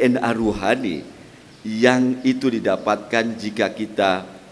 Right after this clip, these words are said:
mencari relasi perkaitan antar satu kiai dengan kiai yang lain. D N A ruhani itu kira-kira, kalau tadi, eh, ajengan Nas-, Anwar Nasihin itu, ada doa, ada ilmu. Ilmunya, eh,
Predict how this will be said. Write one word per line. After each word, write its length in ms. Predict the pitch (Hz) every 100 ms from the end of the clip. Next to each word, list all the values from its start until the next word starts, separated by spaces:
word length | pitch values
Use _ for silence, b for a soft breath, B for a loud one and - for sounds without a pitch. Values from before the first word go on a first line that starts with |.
| B B B B
mencari 880 | 113 113 113 117 110 113 117 110 110
relasi 640 | 104 104 101 101 101 113
perkaitan 720 | 104 107 - 101 101 104 107 104
antar 320 | 90 95 95 95
satu 400 | 101 85 - 98
kiai 320 | - 92 87 98
dengan 320 | 85 80 78
kiai 480 | - 95 78 80 73
yang 160 | 71
lain. 180 | 71 69 - B B B B
D 160 | 117
N 80 | 113
A 80 | 113
ruhani 400 | 113 113 120 117
itu 80 | 120
kira-kira, 720 | 123 113 110 127 120 90 104 -
kalau 240 | 87 90
tadi, 560 | 104 92 98 95 87 -
eh, 400 | - 85 85 78 -
ajengan 560 | 92 90 85 82 82 73 78
Nas-, 240 | 82 - -
Anwar 320 | 87 82 78
Nasihin 400 | 76 76 82 76 76
itu, 160 | 131 147 B B B
ada 240 | - 101 104
doa, 560 | 110 127 127 98 147 160 -
ada 240 | 104 107 101
ilmu. 400 | 151 143 110 73 - - - - - - -
Ilmunya, 480 | 104 117 120 151 135
eh, 540 | 127 - 98 95 90